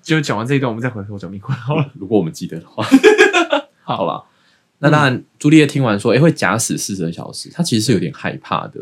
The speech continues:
Speaker 1: 对啊，如果真的死了怎么办？
Speaker 2: 对啊，如果真的死了怎么办？但是，
Speaker 1: 嗯。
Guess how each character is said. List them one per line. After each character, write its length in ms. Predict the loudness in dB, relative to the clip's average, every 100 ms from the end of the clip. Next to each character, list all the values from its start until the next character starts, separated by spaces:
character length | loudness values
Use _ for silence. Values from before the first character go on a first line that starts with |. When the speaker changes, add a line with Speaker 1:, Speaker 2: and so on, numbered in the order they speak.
| -12
Speaker 1:
对 140 | -4 -2
啊， 140 | 0
如 120 | 2
果 100 | 4
真 100 | 4
的 60 | 0
死 180 | -4 -10
了 60 |
怎 80 | -12
么 80 | -16
办？ 140 | -18 -2
Speaker 2:
对 100 | 2
啊， 40 | 4
如 80 |
果 80 | 4
真 100 | 4
的 60 | 0
死 160 | 0
了 40 | -4
怎 80 | -8
么 60 |
办？ 120 | -12 -18 _
但 240 | 0 0
是， 380 | 0 -2 0 -2 -4
Speaker 1:
嗯。 320 | -6 -4 -8